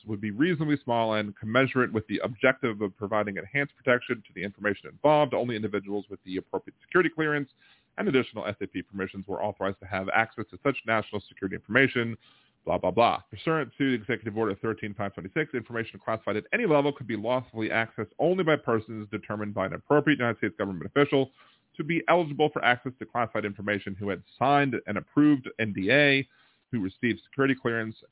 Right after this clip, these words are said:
and who had a need to know the classified information. Did that, um, writer and publisher ha-, and his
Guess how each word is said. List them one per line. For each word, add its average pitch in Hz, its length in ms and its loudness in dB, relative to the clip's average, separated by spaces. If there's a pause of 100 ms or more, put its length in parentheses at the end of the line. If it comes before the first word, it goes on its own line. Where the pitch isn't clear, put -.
and 101 200 -2
who 110 140 2
had 107 280 4
a 101 100 4
need 135 460 0
to 131 60 0
know 110 360 4
the 104 80 -4
classified 104 520 4
information. 107 640 2 (480)
Did 147 260 4
that, 147 300 4
um, 131 680 -2 (400)
writer 170 380 2
and 120 240 -6
publisher 170 480 -2
ha-, 143 260 -2 (200)
and 135 340 -4
his 139 160 -4